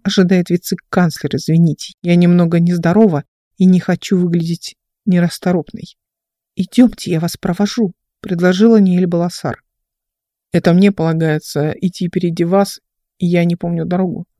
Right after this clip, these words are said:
солгала Эл. «Ничего, я крайне рада вам услужить, лейтенант Мелиор». Они двинулись дальше по коридору.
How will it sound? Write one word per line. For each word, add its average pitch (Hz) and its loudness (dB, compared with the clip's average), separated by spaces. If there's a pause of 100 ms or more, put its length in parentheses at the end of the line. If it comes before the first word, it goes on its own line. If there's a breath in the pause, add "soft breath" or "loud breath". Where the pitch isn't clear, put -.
солгала 165 0
Эл. 165 -4 (840)
«Ничего, 214 4
я 180 -2
крайне 185 2
рада 208 2
вам 190 2
услужить, - -6 (240)
лейтенант 175 -2 (100)
Мелиор». 160 -4 (640)
Они 196 6
двинулись 202 4
дальше 175 -2
по 175 -8
коридору. 160 -2